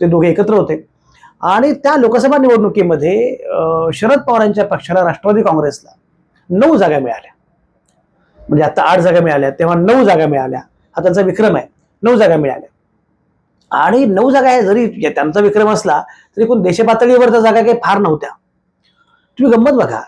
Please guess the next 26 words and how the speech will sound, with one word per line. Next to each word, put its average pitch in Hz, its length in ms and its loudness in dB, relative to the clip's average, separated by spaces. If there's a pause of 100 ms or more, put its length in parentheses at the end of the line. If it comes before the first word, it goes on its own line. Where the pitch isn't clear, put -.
(140)
की 196 60 -2
राष्ट्रवादी 226 420 0
काँग्रेस 220 280 2
हा 214 80 0
पक्ष - 240 -4
वेगळा 185 280 0
झाला 190 220 4
होता. - 380 -4 (800)
सोनिया 226 440 2
गांधींना, 214 720 2 (520)
सोनिया 202 200 2
गांधींच्या 196 400 2
विदेशी 208 420 2
मुळाच्या 202 440 2
मुद्द्यावरून 170 760 0 (280)
शरद 233 220 0
पवारांनी 202 460 0
काँग्रेस 185 360 0
पक्ष - 280 -6
सोडला 190 420 0
होता 156 360 0 (280)
आणि 185 160 0
आपला 170 240 0
नवा 185 300 2
चौथा 175 340 0
सभा 147 300 -2